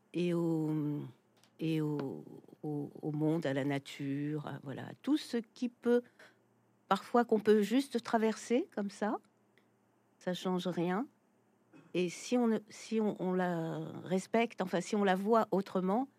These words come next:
ça devient grandiose, voilà. Et ça, ce sont des expériences presque intérieures, des expériences, euh, s-, philosophiques presque, vous voyez, qu'on dit pas, euh, habituellement.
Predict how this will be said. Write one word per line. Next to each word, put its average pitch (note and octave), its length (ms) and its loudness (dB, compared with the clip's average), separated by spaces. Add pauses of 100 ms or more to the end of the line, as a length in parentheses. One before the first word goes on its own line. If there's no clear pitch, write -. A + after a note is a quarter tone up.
(300)
ça F#3+ 140 -2
devient F#3 340 2
grandiose, E3+ 640 0
voilà. C#3 340 -8
Et D#3 80 -8
ça, A#3 200 -2
ce A#3 140 -6
sont G#3 180 -2
des G3+ 220 0
expériences G#3 600 -2
presque - 380 -6
intérieures, F#3+ 640 2 (540)
des E3 180 -4
expériences, F#3 760 -2
euh, E3 200 -2
s-, - 360 -14 (220)
philosophiques G3+ 720 4
presque, - 480 -6
vous E3+ 120 -6
voyez, F3 300 -2 (460)
qu'on E3 160 0
dit E3 180 -4
pas, A#3+ 300 6
euh, D3+ 240 -4
habituellement. D#3+ 640 0